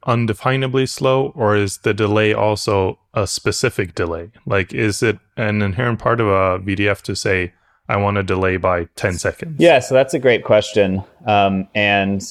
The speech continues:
Speaker 2: it is, uh, it, it should be parameterizable. So you should be able to specify about how long you want the delay to be. Uh, now, in practice,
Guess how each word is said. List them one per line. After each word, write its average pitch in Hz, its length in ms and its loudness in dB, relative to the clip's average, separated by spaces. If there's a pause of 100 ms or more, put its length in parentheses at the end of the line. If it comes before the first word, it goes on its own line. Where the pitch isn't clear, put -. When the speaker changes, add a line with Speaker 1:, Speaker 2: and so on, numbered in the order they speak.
(120)
Speaker 2:
it 113 140 0
is, 123 440 0 (200)
uh, 120 140 2
it, 92 280 -4
it 120 140 -4
should 139 180 0
be 123 140 2
parameterizable. 101 1120 0
So - 120 -8
you 95 140 -2
should 104 220 -2
be 107 80 4
able 101 180 4
to 101 60 -2
specify 104 600 0
about 90 360 0
how 95 160 0
long 92 280 0
you 90 100 -4
want 92 220 -4
the - 80 -6
delay 87 320 -2
to - 100 -4
be. - 300 -8 (1400)
Uh, 95 280 2
now, 117 160 4
in 120 80 -2
practice, 135 720 0